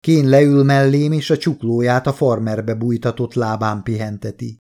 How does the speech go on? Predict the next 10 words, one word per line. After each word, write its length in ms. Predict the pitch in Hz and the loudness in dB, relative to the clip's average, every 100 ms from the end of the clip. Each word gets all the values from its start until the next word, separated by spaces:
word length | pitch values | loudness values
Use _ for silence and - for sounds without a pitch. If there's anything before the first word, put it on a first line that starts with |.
| _ | _
Nem 180 | 185 156 | 0 2
tesz 220 | 131 107 | 0 -4
fel 240 | - 107 98 | -6 -8 -6
kérdéseket. 960 | 117 107 104 101 98 - - 101 _ _ _ _ _ _ _ 143 | -6 -6 -6 -8 -8 -12 -14 -18 _ _ _ _ _ _ _ -2
Megvárja, 520 | 143 127 131 131 135 | 0 2 2 4 4
hogy 140 | 139 | 2
beszéljek. 680 | 123 110 - 98 98 104 _ _ _ _ _ _ _ | 0 -4 -8 -10 -10 -14 _ _ _ _ _ _ _
A 120 | 127 | -2
hideg 400 | 139 156 120 107 | 0 0 -2 -4
szél, 640 | - - 113 98 101 - | -10 -8 -8 -8 -14 -20